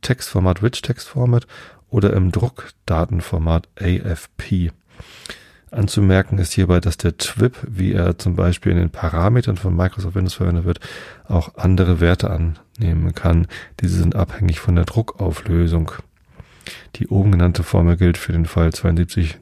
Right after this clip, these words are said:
D P I Dots per Inch. Hier hat ein Punkt die Größe ein zweiundsiebzigstel. Aha,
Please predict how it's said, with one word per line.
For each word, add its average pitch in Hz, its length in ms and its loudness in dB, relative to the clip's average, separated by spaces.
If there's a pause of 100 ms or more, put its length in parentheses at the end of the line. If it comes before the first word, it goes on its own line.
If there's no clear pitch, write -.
D 95 180 2
P - 160 -4
I 87 340 -2
Dots - 280 -8
per - 400 -4
Inch. - 400 -4 (600)
Hier 101 220 4
hat 92 120 2
ein 90 180 0
Punkt - 320 0
die 92 80 2
Größe 90 560 2 (200)
ein 85 240 2
zweiundsiebzigstel. - 1120 -4 (1700)
Aha, 87 500 2